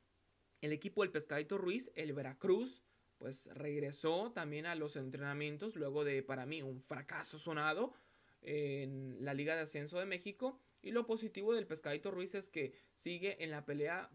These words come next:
por, eh, uno de los premios individuales. Fue el tercer lugar en la votación a nivel de concacaf como el jugador más popular por detrás,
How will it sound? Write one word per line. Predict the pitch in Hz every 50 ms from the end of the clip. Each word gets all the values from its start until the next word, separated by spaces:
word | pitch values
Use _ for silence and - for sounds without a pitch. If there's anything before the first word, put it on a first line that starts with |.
| - -
por, | - 151 147 139 139 139 135 131
eh, | 123 123 - - - -
uno | - - 160 160 160 165 160 165
de | 170 160
los | 147 147 143
premios | - 147 147 147 147 151 -
individuales. | 170 180 185 185 190 190 180 156 151 170 196 196 - - - -
Fue | - 165 147
el | 147 151 147
tercer | - 139 139 - - 165 160
lugar | 165 165 165 156 147
en | 151 156
la | 156 151
votación | 151 151 - 165 160 - - 151 151 160 - -
a | 151 143
nivel | 143 147 147 147 147
de | 147 147 147
concacaf | - 160 160 147 180 185 - - 156 127 135 - - _ - - - _ _
como | - 151 147 147
el | 143
jugador | 143 - 151 139 139 151 156
más | - 143 143 147 143
popular | - - 170 170 - 240 254 233 185 175 190 - _ _ _ _ _ _ _ -
por | - 196 202 214 220 220 - - - _
detrás, | - 160 185 202 196 - 165 185 254 330 269 - - -